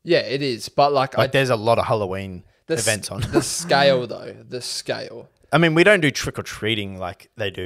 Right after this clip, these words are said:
Speaker 2: in the States, but, or in, in Europe as well.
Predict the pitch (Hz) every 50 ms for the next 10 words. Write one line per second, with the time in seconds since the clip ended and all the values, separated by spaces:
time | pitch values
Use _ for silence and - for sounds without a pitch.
0 | 90 87 82 87 90 92 95 - - 113 92 87 80 - - - 85 85 - -
1 | _ _ _ _ _ _ _ _ _ _ _ _ _ _ _ _ _ _ _ _
2 | _ _ _ _ _ - 110 87 78 98 104 101 87 85 101 95 87 87 87 87
3 | 90 87 90 - - 85 - - 90 87 92 98